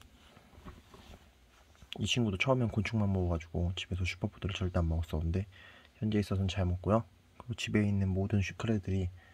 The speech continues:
이 슈퍼푸드 자율급여로다가 피딩이 됩니다. 맛있게 먹어주고 있네요.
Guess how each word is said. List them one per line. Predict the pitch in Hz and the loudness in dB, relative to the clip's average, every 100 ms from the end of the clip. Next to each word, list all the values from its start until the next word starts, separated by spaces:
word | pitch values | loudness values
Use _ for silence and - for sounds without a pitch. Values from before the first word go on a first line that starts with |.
| - | -14
이 | - | -8
슈퍼푸드 | 98 - 123 104 98 | -6 -4 -4 -2 -2
자율급여로다가 | 87 95 95 95 90 85 85 90 87 | 0 2 2 0 0 -2 -2 -2 -2
피딩이 | - 107 92 | 0 2 2
됩니다. | 82 80 80 - - - - - - _ _ _ _ _ _ _ _ _ _ _ _ _ _ _ _ _ - _ _ _ - - - _ - - - - - - | 0 -2 -4 -8 -12 -20 -20 -20 -20 _ _ _ _ _ _ _ _ _ _ _ _ _ _ _ _ _ -20 _ _ _ -20 -20 -20 _ -20 -20 -20 -20 -18 -6
맛있게 | 98 95 - | -2 -2 0
먹어주고 | 95 92 92 92 | 0 0 2 2
있네요. | 90 87 | 4 2